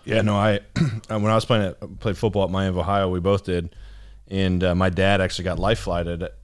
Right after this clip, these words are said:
while I was in spring ball. I'll never forget. And, uh, we were actually, um, I, I went to go visit him in Columbus, Ohio at the hospital. And it's definitely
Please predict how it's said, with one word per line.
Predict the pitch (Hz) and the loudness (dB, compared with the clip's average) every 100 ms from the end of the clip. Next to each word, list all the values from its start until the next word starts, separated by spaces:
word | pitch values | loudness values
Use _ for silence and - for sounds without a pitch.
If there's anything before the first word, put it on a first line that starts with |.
| 95 | -12
while | 95 104 101 | -4 0 2
I | 98 | 2
was | 92 | -2
in | 98 90 | -4 -4
spring | - 160 143 | -2 0 2
ball. | 85 85 104 | 0 -2 -4
I'll | 101 | -4
never | 101 92 | -4 -4
forget. | - 92 104 95 - | -6 -2 0 0 -2
And, | 90 92 90 90 | -6 -4 -4 -2
uh, | 90 87 85 - - _ _ _ | -2 -2 -4 -8 -20 _ _ _
we | 98 98 | -2 0
were | 95 | 2
actually, | 92 92 - 95 92 87 87 87 | 2 0 -4 -6 -4 -4 -4 -2
um, | 85 82 80 - _ - 98 | -2 -4 -6 -14 _ -14 -8
I, | 95 | -8
I | - 87 | -6 -4
went | 92 85 | -2 -2
to | |
go | 92 | -4
visit | 82 95 98 | -2 -2 -2
him | 87 | -2
in | 82 78 | -4 -6
Columbus, | - 98 98 90 | -4 -2 0 -2
Ohio | 82 110 120 87 87 | -2 2 4 4 0
at | 85 | -2
the | 87 | -4
hospital. | 90 90 - 90 87 | -2 -4 -6 -4 -4
And | |
it's | 90 | -4
definitely | - 113 120 107 92 | -2 0 0 -2 -2